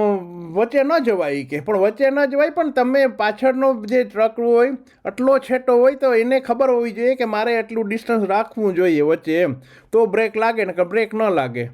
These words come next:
રાઈટ? આ ભાઈ બ્રેક જ ન મારી, રોગા હોર્ન માર્યા રાખ્યા. હોર્ન મારવાથી કંઈ મતલબ છે? હમ?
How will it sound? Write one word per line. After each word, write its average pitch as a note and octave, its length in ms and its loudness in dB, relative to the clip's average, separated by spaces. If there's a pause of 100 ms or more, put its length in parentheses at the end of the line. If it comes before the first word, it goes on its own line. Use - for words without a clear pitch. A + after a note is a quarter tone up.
(160)
રાઈટ? A3 220 -2
આ G#3+ 160 0
ભાઈ A#3+ 240 0
બ્રેક A3+ 320 0
જ C4 120 2
ન D4 120 0
મારી, C4+ 260 2
રોગા B3 240 0
હોર્ન A#3 320 2
માર્યા C4+ 240 4
રાખ્યા. A#3+ 300 -4
હોર્ન G3+ 300 0
મારવાથી A#3 340 0
કંઈ A#3+ 100 -4
મતલબ A#3+ 320 -2
છે? C#4+ 180 -4 (360)
હમ? C4+ 160 -2